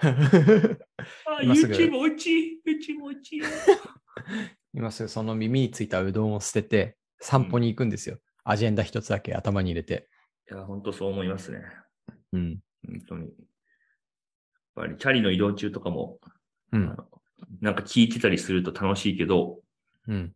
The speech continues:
Speaker 2: うん、でも聞いてないのは気持ちいいね。
Speaker 1: チャリの移動中ぐらいはちょっと危ないから外しなよ。
Speaker 2: うん、そうするわ。
Speaker 1: うん。
Speaker 2: でも、YouTube楽しい。<laughs> ゆる言語ラジオ面白い。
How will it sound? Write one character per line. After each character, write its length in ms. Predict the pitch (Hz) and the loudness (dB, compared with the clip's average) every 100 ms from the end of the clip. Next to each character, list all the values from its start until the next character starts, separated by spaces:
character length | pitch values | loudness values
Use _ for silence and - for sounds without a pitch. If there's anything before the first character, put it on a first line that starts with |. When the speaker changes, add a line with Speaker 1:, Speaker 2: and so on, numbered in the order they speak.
| _ _ _ - | _ _ _ -6
Speaker 2:
う 40 | |
ん、 140 | 92 92 | -2 0
で 100 | 104 | 0
も 140 | 87 | 0
聞 280 | - - 127 | -4 0 2
い 20 | |
て 100 | 127 | 4
な 60 | 131 | 6
い 20 | |
の 60 | 95 | 4
は 80 | |
気 100 | 90 | 4
持 160 | 101 95 | 0 -2
ち 140 | 95 | 0
い 20 | 104 | 0
い 40 | |
ね。 240 | 64 - - _ _ _ _ _ _ _ _ _ - _ | 0 -6 -16 _ _ _ _ _ _ _ _ _ -20 _
Speaker 1:
チ 100 | - | 2
ャ 40 | 170 | 6
リ 100 | 208 | 8
の 120 | 123 | 6
移 60 | 107 | 4
動 200 | 113 123 | 2 2
中 300 | - 139 135 | 4 4 6
ぐ 80 | |
ら 80 | 131 | 6
い 40 | 95 | 4
は 80 | |
ち 100 | 85 | 0
ょ 40 | - | -2
っ 40 | |
と 140 | 107 90 | 2 2
危 120 | 104 | 2
な 80 | 143 | 2
い 60 | |
か 80 | 151 | 2
ら 100 | 101 | 0
外 220 | - 92 | -4 -12
し 180 | 117 - | -8 0
な 80 | 110 | 0
よ。 100 | 85 - _ _ _ - | 0 -6 _ _ _ -4
Speaker 2:
う 100 | 110 | 0
ん、 160 | 90 | 0
そ 160 | - 107 | 0 0
う 40 | |
す 100 | 104 | 4
る 120 | 113 | 6
わ。 280 | 104 67 - - - _ _ _ | 6 4 0 -10 -18 _ _ _
Speaker 1:
う 60 | 98 | -2
ん。 220 | 95 - _ _ _ _ _ _ _ _ - | -2 -4 _ _ _ _ _ _ _ _ 0
Speaker 2:
で 100 | 113 | 2
も、 240 | 101 90 | 4 4
YouTube 540 | 107 139 139 180 170 170 | 6 4 4 4 4 2
楽 300 | 160 185 233 | 0 0 -2
し 100 | - | -4
い。 60 | 294 285 302 - - - - - | 2 4 4 0 -14 -20 -20 -14
<laughs> 1000 | - - - - - - 165 - _ - | -10 -10 -10 -12 -14 -16 -20 -20 _ 0
ゆ 140 | 190 | 2
る 120 | 214 | 4
言 180 | 220 240 | 4 4
語 80 | 247 | 6
ラ 140 | 254 | 8
ジ 120 | 277 262 | 8 4
オ 80 | |
面 160 | 214 262 | 0 -2
白 280 | 285 294 285 | -4 -4 -4
い。 360 | 262 269 277 | -6 -6 -10